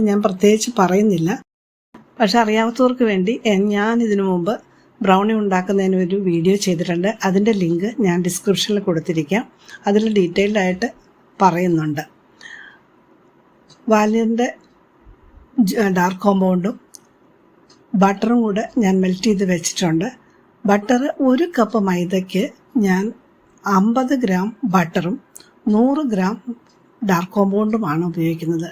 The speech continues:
ഡാർക്ക് കോമ്പൗണ്ട് ചിലർ കൂടുതൽ ഉപയോഗിക്കുന്നുണ്ട്, പക്ഷേ ഞാനിവിടെ എൻ്റെ കുട്ടികൾക്കും ഇവിടെ എല്ലാവർക്കും ഇഷ്ടപ്പെട്ട ഒരു ടേസ്റ്റാണ്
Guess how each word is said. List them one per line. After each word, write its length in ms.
ഡാർക്ക് 280
കോമ്പൗണ്ട് 440
ചിലർ 240
കൂടുതൽ 340
ഉപയോഗിക്കുന്നുണ്ട്, 600
പക്ഷേ 220
ഞാനിവിടെ 520
എൻ്റെ 260
കുട്ടികൾക്കും 520
ഇവിടെ 260
എല്ലാവർക്കും 600
ഇഷ്ടപ്പെട്ട 500
ഒരു 200
ടേസ്റ്റാണ് 640